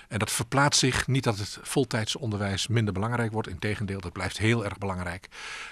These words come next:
Maar dat zal ook verder verschuiven naar het leven lang leren, wat ik net noemde, de verkorte H B O-opleidingen.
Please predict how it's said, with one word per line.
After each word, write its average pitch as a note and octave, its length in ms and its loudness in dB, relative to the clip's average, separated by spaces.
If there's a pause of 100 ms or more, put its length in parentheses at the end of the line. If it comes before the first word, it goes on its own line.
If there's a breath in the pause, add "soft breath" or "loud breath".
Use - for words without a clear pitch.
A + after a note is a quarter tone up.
(120 loud breath)
Maar G#2 320 6
dat G#2 140 2
zal A#2+ 260 0
ook A#2+ 100 0
verder A#2 220 0
verschuiven A2 460 0
naar G2 100 -2
het F#2 120 -6
leven G2+ 260 0
lang F2+ 140 -2
leren, A2+ 260 0
wat G2+ 120 -2
ik G2+ 100 -6
net G2+ 160 -4
noemde, G2+ 300 0
de F2+ 100 -2
verkorte - 420 0
H F#2 140 0
B F#2 160 -4
O-opleidingen. G2+ 680 -2